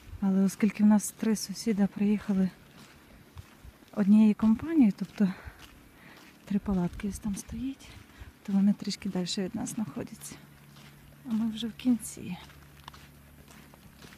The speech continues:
Ось там. І навпроти так само столики.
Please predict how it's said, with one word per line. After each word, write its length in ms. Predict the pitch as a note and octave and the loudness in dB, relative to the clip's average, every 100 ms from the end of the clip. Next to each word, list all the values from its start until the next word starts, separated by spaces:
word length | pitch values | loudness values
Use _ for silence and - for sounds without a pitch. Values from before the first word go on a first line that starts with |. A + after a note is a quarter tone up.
| - - - - - - - - - - - - - - - - - | -20 -20 -20 -20 -20 -20 -20 -20 -20 -20 -20 -20 -20 -20 -20 -20 -20
Ось 160 | - | -20
там. 200 | - F#3 - - - _ - - - - - - | -14 -12 -12 -16 -20 _ -20 -20 -20 -20 -20 -2
І 60 | B3+ | 4
навпроти 500 | A3+ G#3+ G#3+ A3 A3 | 4 4 2 0 0
так 180 | A3 - | -2 -4
само 360 | - G#3 G#3 G3+ - - - - - | -2 0 2 -2 -10 -20 -20 -20 -20
столики. 680 | - - D4 D4+ C#4+ - - | -20 -10 -6 -4 -6 -8 -12